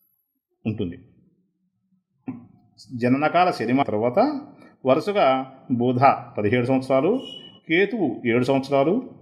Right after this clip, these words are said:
శుక్రుడు ఇరవై, రవి ఆరు, చంద్రుడు పది,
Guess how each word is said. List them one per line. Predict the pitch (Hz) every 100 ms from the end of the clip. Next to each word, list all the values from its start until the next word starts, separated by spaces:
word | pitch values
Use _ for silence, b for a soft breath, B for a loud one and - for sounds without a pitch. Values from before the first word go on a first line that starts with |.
| -
శుక్రుడు | 240 233 - 330 139
ఇరవై, | 107 104 127 220 254 B B - 120
రవి | 143 214 226
ఆరు, | 110 104 117 196 254 - - -
చంద్రుడు | 160 202 196
పది, | 127 113 127 220 262 B